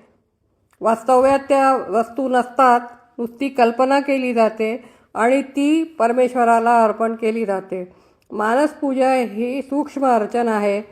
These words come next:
तर प्रत्यक्ष मूर्तीची पूजा म्हणजे स्थूल अर्चन. मानसपूजा करण्याची पद्धत.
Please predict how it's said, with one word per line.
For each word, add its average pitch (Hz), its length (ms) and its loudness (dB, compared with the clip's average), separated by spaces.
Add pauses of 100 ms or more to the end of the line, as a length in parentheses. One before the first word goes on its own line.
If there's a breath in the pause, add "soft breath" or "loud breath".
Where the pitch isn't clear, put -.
(420 soft breath)
तर 247 160 2
प्रत्यक्ष 269 560 -2
मूर्तीची 277 600 -2
पूजा 254 420 0
म्हणजे 233 380 -2
स्थूल 262 360 -4
अर्चन. 202 460 -4 (1040)
मानसपूजा 269 720 0
करण्याची 247 580 0
पद्धत. 214 420 -2